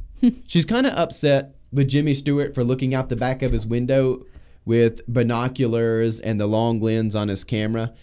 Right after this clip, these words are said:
Speaker 2: And she makes the statement, "You're, we're becoming a society of peeping Toms." Pastor Mike, your response to that statement that we are now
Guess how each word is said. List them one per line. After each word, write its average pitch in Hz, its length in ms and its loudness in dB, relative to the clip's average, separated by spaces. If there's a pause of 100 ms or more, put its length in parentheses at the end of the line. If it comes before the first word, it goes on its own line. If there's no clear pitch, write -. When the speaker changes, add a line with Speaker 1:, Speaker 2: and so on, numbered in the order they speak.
(340)
Speaker 2:
And 123 100 -2
she 135 100 0
makes 139 280 -2
the 113 260 -2
statement, 120 420 -4
"You're, 120 140 0
we're 135 180 0
becoming 131 440 0
a 92 300 -4
society 120 420 -2
of 101 100 -4
peeping 110 220 -2
Toms." 104 280 -6 (280)
Pastor 208 260 0
Mike, 170 260 -2
your 214 380 0
response 123 840 -4 (920)
to 123 120 0
that 113 480 0
statement 85 500 -4
that - 160 -4
we 131 200 2
are 131 140 0
now 82 520 0